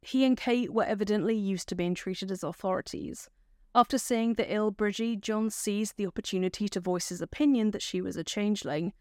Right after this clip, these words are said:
and therefore, he was the one who knew how to help,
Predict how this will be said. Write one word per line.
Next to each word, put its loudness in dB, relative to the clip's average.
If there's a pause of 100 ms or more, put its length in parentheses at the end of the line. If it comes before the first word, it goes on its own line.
(520)
and -2
therefore, 2 (340)
he 0
was 0
the -2
one 2 (160)
who 0
knew 2
how -2
to -8
help, 0